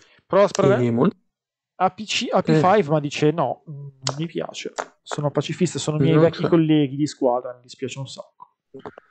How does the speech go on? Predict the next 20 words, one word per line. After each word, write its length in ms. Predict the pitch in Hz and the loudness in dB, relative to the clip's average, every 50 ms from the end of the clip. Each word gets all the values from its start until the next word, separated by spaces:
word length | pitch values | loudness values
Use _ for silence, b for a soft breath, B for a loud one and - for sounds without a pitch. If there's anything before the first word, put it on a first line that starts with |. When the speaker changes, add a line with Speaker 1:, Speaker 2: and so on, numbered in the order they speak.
| _ _ | _ _
Speaker 2:
Non 420 | - 127 123 123 123 123 131 131 123 | -2 0 2 2 2 4 4 2 2
ci 140 | 107 - 123 | 2 0 0
arriva. 440 | 110 110 101 92 95 - - - _ b b b _ _ _ | 0 0 0 -4 -6 -10 -16 -18 _ b b b _ _ _
Quindi 260 | - - 208 202 202 | 2 4 6 6 6
si 120 | 196 - 131 | 6 6 4
andrà 220 | 113 107 117 147 | 4 6 6 4
alle 140 | 151 143 110 | 4 4 2
manovre 460 | 101 101 110 135 135 117 110 110 107 | 2 2 4 4 4 6 6 6 6
del 260 | 107 110 110 104 104 | 6 4 4 2 2
prossimo 500 | - _ - - 151 - - - 117 113 | 0 _ -2 -2 -2 -2 -2 0 0 0
turno? 500 | 107 107 117 107 110 139 156 185 226 226 _ _ | 2 2 0 0 0 2 0 0 -2 -4 _ _
Speaker 1:
Direi 280 | - 156 196 220 233 | -12 -6 -4 -4 -4
di 80 | 233 240 | -6 -8
sì, 280 | - - - 147 147 | -14 -12 -10 -12 -12
direi 200 | 135 131 151 165 | -10 -10 -10 -10
di 60 | 170 170 | -10 -12
sì, 180 | - - 160 _ | -14 -18 -20 _
direi 180 | 147 135 127 139 | -20 -20 -20 -20
di 60 | 143 | -20
sì. 160 | - - _ | -20 -20 _